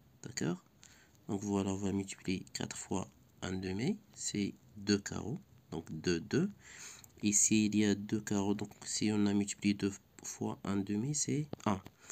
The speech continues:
Et ainsi de suite, jusqu'à qu'on, qu'on a tracé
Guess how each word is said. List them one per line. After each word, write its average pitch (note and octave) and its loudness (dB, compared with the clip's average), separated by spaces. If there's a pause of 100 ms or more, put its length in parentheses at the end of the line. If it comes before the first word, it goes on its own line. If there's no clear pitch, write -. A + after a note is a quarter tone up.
(300)
Et C3 4
ainsi C3 6
de A2 -2
suite, - -8 (380)
jusqu'à A2+ -2
qu'on, A#2 -4 (1200)
qu'on A#2 -2
a B2 -2 (600)
tracé B2 4